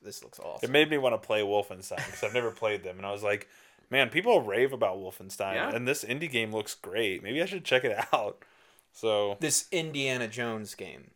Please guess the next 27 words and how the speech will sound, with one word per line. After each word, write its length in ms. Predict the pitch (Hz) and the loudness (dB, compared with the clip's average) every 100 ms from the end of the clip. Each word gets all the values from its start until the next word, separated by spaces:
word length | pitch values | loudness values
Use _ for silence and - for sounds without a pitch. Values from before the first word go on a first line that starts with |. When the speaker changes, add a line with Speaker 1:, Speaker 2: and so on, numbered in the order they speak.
| - - | -20 -20
Speaker 1:
It's 120 | - | -12
not 220 | 131 127 | -8 -6
an 120 | 117 107 | -8 -10
indie 400 | 110 107 90 90 | -12 -12 -14 -16
game. 340 | 69 64 - _ | -18 -18 -20 _
Just 300 | 113 - - | -10 -8 -10
to 60 | - | -12
clarify 720 | - 120 104 104 107 107 101 | -10 -6 -4 -4 -2 -2 -2
Speaker 2:
Yeah. 40 | |
Speaker 1:
for 180 | 101 95 | -6 -8
Speaker 3:
Uh, 960 | 101 107 113 113 117 117 117 117 120 123 - _ - _ _ - | -6 -6 -6 -6 -6 -6 -6 -6 -8 -12 -18 _ -20 _ _ -6
Speaker 2:
Yes. 440 | 92 80 - - _ _ - | -4 -4 -10 -16 _ _ -6
Speaker 3:
very 200 | 95 98 | -4 -4
good 160 | 104 | -6
clarification 360 | - 110 101 - | -6 -6 -4 2
Speaker 1:
Machine, 340 | 165 - 254 233 | 4 6 4 2
Speaker 3:
there, 100 | 80 | -4
Luke. 140 | - 165 | -8 -4
Speaker 1:
Machine 380 | 156 - 240 | -2 -2 -2
Game's 340 | 170 147 127 123 | 4 4 2 -2
first 380 | - 196 208 - | 2 4 4 2
indie 380 | 196 190 160 131 | 2 4 0 -2
game. 400 | - - - 240 | 2 4 4 4
Speaker 3:
<laughs> 760 | 381 - 359 - - - - - - - | 6 10 8 8 4 6 6 6 6 6
Speaker 1:
Huh? 380 | 202 226 277 339 - - - - - - - - - - - - - - - _ _ _ - - | 10 10 10 8 4 -6 2 2 2 -4 -4 -8 -16 -16 -18 -20 -20 -20 -20 _ _ _ -16 -4
Speaker 3:
Yeah. 100 | 123 | 10
Speaker 2:
Yeah, 360 | 135 113 107 95 | 12 12 10 6